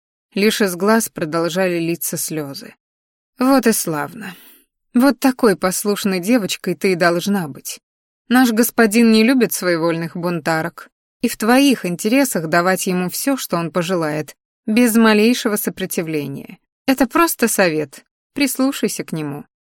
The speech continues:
Лорелия всё слышала и понимала, отчаянно не соглашалась и хотела хоть что-то сделать.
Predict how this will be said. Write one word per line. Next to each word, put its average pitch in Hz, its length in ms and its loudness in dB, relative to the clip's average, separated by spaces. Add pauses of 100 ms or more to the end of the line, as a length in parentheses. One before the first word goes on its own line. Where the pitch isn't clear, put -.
(300)
Лорелия 220 460 4
всё 214 180 -2
слышала 226 440 0
и 196 60 2
понимала, 202 600 0 (320)
отчаянно 226 480 2
не 196 140 0
соглашалась 196 840 0 (360)
и - 100 -6
хотела 254 460 4
хоть 247 220 0
что-то 175 440 -4
сделать. 143 580 -10